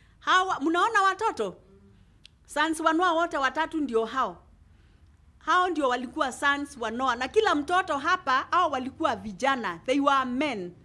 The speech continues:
Wali-, kila mtoto hapa alikuwa na bibi yake. So these were the sons of Noah, ama wana wa Noah. Walikuwa watatu, Shem, Ham and Japheth. Mnaona Shem,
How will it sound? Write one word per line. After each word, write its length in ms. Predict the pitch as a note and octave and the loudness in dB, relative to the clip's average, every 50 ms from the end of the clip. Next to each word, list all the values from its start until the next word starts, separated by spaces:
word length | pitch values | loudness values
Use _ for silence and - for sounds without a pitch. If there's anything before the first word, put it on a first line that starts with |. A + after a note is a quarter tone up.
| - - - - - - - - - - - | -20 -20 -20 -20 -20 -20 -20 -20 -20 -16 -2
Wali-, 260 | G#3 A#3+ C4+ D4 C#4+ D4+ | 2 2 2 4 2 0
kila 360 | - - - G4 G#4 G4 E4+ | -2 -2 0 2 4 4 4
mtoto 400 | D4+ C#4 - F4 F#4 F4 D#4+ D4 | 2 2 0 0 0 0 0 0
hapa 340 | C#4 F4 F4+ F4+ - D#4+ - | 0 0 0 0 0 -2 -2
alikuwa 360 | B3+ B3+ B3 A#3+ D#4 D#4 C#4 | -2 -4 -4 -2 0 0 0
na 120 | A#3+ A3 | 0 -2
bibi 320 | G3 F#3+ A3 F3+ F3+ A3 A3+ | -4 -4 -6 -4 -2 2 2
yake. 380 | A#3+ C4 C4 - - F3+ - - - - - - - - - - - - - - - - | 4 2 2 0 -10 -12 -12 -14 -20 -20 -20 -20 -20 -20 -20 -20 -20 -20 -20 -20 -20 -10
So 240 | - - F4+ F#4 | -6 -2 -2 0
these 260 | F4 F4 F#4+ G4+ G4+ D4+ | 2 2 2 2 4 2
were 180 | C4+ B3+ B3+ | 2 2 2
the 120 | A3+ B3+ B3 | 0 -6 -6
sons 380 | - E4+ F4 F#4 F#4 F#4+ F4+ - | -2 0 0 0 -2 -4 -6 -4
of 160 | - A3+ - | -4 -4 -2
Noah, 400 | - A#3 A#3 C4 C4+ A#3+ G3 D#3+ - - - - - - - _ _ - - - | -2 -2 0 2 2 2 0 -2 -6 -14 -20 -20 -20 -20 -20 _ _ -20 -6 -2
ama 280 | C#4 E4 E4+ F4 E4 | 0 0 0 0 -2
wana 440 | C#4+ B3 C#4+ D4+ D4+ D4 C#4+ C#4+ C#4 | 0 2 4 4 4 4 2 0 -2
wa 160 | C4 A#3+ G#3+ | -2 -2 -4
Noah. 400 | G#3+ G#3 A3 B3 B3+ A3 F3 D#3+ - - | -2 -2 -2 0 0 -2 -2 -4 -8 -10
Walikuwa 400 | - A#3+ B3 A#3+ - E4 E4 D4 | -10 -8 -8 -4 0 2 2 2
watatu, 500 | A#3+ A3 A3+ C4+ C4 C4+ C4 B3 A3+ G3+ | 2 -2 -2 -2 -4 -4 -4 -6 -14 -14
Shem, 420 | - - - E4 F4 F4+ F4+ F#4 F#4 F4+ - - - _ _ _ | -12 -6 -2 2 2 2 2 0 -4 -10 -14 -18 -20 _ _ _
Ham 420 | - - C#4+ D4 D4 D4 D4 D4 D4 - | -6 0 2 2 2 2 -2 -6 -8 -8
and 160 | F#3+ G3 E3 | -10 -8 -6
Japheth. 400 | E3 A3+ A#3 A#3 - - - - | -4 -4 -4 -4 -6 -8 -10 -10
Mnaona 420 | A3 A#3 A#3 A#3+ C#4 D#4 D4 C4 A3+ | -10 -8 -6 -4 -4 -2 -4 -4 -6
Shem, 300 | - - D4 D#4 F4 | -6 -4 -4 -4 -4